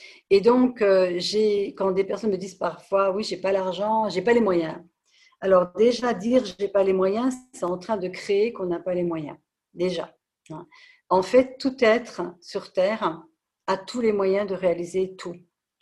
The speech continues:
À partir du moment où il le fait en donnant la main à la conscience aussi. Il y a des êtres qui utilisent l'argent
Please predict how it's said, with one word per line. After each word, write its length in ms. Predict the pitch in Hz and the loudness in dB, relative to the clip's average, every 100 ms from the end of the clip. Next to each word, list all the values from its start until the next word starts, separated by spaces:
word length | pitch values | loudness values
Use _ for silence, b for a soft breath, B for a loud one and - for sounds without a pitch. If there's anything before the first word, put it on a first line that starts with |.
| _ _ _ _ - | _ _ _ _ -6
À 100 | 196 | 0
partir 320 | 220 - 262 | 0 2 0
du 120 | 233 | 0
moment 560 | 208 196 202 214 - _ | -2 0 0 0 -4 _
où 160 | 190 202 | -4 -2
il 140 | 190 | -2
le 120 | 185 185 | -2 -2
fait 400 | - 214 233 233 _ _ - | -2 -2 -2 -6 _ _ -4
en 120 | 185 | 0
donnant 360 | 196 208 208 | 0 0 0
la 120 | 208 180 | 0 0
main 200 | 180 180 | 2 2
à 40 | |
la 100 | 170 | 0
conscience 540 | - 175 - 180 208 | -4 -10 -8 -10 -12
aussi. 380 | - - 156 - _ _ _ - _ B B B - | -16 -14 -14 -16 _ _ _ -20 _ B B B -10
Il 160 | 185 | -2
y 100 | 180 | 4
a 80 | 277 | 6
des 260 | 277 202 185 | 6 2 4
êtres 360 | 185 247 - | 4 2 -4
qui 180 | 175 - | -10 -10
utilisent 360 | 180 247 285 220 | -10 -2 0 0
l'argent 600 | 170 170 170 180 226 - | -2 -4 -4 -4 -4 -8